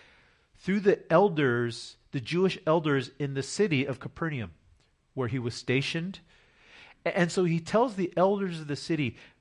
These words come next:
"Would you please go talk? I've, I've heard about this Jesus.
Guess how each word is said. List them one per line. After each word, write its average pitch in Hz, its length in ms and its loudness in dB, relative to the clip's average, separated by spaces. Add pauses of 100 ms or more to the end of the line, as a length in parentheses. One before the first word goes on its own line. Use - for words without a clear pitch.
(140)
"Would 143 240 0
you 143 80 -2
please 190 520 -4
go 160 200 -2
talk? 156 320 -6
I've, 156 220 2 (140)
I've 156 160 0
heard 233 340 -2
about 165 280 2
this 113 160 -6
Jesus. 98 680 -10